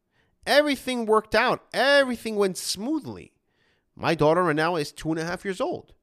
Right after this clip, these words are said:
And we were, and I just, like, things just came to us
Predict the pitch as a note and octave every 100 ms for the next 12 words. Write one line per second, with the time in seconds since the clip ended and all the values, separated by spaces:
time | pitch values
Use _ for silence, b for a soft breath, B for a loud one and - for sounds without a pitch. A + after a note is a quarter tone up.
0 | - E3 F3+ D3+ G#3 B3+ F#3+ G#3 A3+ A3
1 | - D3+ D#3+ - E3+ G#3 F#3+ G3 G3 F3
2 | - _ - - C4+ B3 C3+ D3 - -
3 | A#3 C#4+ - C#3+ G2 F#2 -